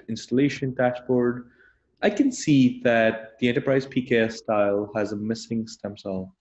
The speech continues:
Let's go into the stem cell library. Looking here, previously, uh, P K S tile required the Ubuntu stem cell only, Ubuntu Xenial stem cell only.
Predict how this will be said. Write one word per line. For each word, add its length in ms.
Let's 220
go 160
into 140
the 80
stem 280
cell 140
library. 640
Looking 320
here, 680
previously, 1000
uh, 300
P 100
K 160
S 220
tile 360
required 760
the 140
Ubuntu 380
stem 280
cell 320
only, 420
Ubuntu 200
Xenial 520
stem 240
cell 260
only. 420